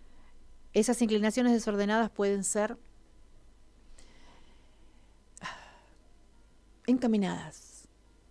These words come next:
en Dios, con Dios y para Dios, con psicólogos católicos que te den una palabra de guía real, de guía real. Y no que te digan, "Viví la vida loca",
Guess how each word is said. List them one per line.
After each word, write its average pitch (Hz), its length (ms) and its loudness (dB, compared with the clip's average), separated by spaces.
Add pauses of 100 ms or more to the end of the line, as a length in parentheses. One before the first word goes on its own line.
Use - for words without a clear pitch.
(1500)
en 226 180 4
Dios, 202 420 -2
con 202 180 -2
Dios 170 400 -8 (120)
y 220 100 -2
para 190 260 -2
Dios, - 580 -8 (840)
con 220 200 4
psicólogos 214 720 0 (220)
católicos 190 920 0
que 214 100 -2
te 196 140 0
den 196 300 -2 (1040)
una 226 240 2
palabra 196 600 4 (1120)
de 185 180 6
guía 208 320 4
real, 180 520 -2 (800)
de 185 140 2
guía 190 280 0
real. - 260 -10 (920)
Y 233 100 6
no 247 140 8
que 247 100 -2
te 220 120 6
digan, 214 320 4
"Viví 196 240 0
la 214 140 2
vida 196 240 2
loca", 180 400 -2